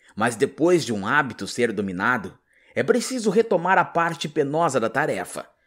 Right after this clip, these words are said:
e começar a construir o próximo. Maestria é o processo de estreitar seu foco em um pequeno elemento de sucesso,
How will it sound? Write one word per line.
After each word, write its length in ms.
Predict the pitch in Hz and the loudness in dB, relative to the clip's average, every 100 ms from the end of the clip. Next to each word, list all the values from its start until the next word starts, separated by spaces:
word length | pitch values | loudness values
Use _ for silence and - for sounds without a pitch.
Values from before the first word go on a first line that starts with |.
| _ | _
e 60 | 104 | -8
começar 480 | - 127 151 - 151 | -2 -2 -2 2 2
a 60 | |
construir 580 | 151 165 190 - 135 110 | 2 -2 -2 -2 0 0
o 80 | 135 | -2
próximo. 580 | 139 85 76 - 76 58 _ _ _ _ _ | -4 -6 -6 -10 -12 -16 _ _ _ _ _
Maestria 800 | - 196 180 110 - 143 98 73 _ _ _ | -6 0 0 0 -4 -4 -4 -8 _ _ _
é 80 | 107 | 4
o 80 | |
processo 540 | - 196 - 226 214 190 | 4 0 -2 -4 -4 -4
de 160 | 147 | -2
estreitar 560 | 185 - 185 147 151 139 | -2 0 -2 0 -2 -2
seu 220 | - 139 | 0 0
foco 580 | 117 - 165 156 - 78 _ - | 0 2 2 2 -8 -12 _ -2
em 100 | 123 | 0
um 60 | |
pequeno 360 | 180 202 214 208 | 2 2 2 2
elemento 520 | 185 147 147 175 170 | 0 -2 -2 -4 -4
de 140 | 123 | -8
sucesso, 680 | 135 185 - 117 78 - - | -6 -4 0 0 0 -4 -8